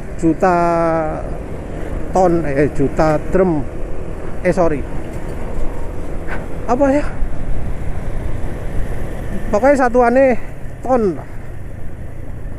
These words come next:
Berapa ton setiap tahunnya? Juta barrel ya. Artinya produksi sangat liar,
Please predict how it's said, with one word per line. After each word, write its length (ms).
Berapa 360
ton 480
setiap 480
tahunnya? 560
Juta 360
barrel 600
ya. 220
Artinya 560
produksi 480
sangat 280
liar, 360